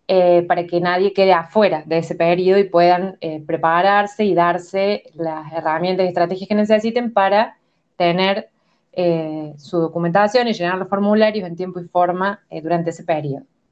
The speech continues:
Em, en primer lugar, decirles que esto,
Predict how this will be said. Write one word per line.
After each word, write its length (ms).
Em, 560
en 140
primer 280
lugar, 460
decirles 600
que 480
esto, 460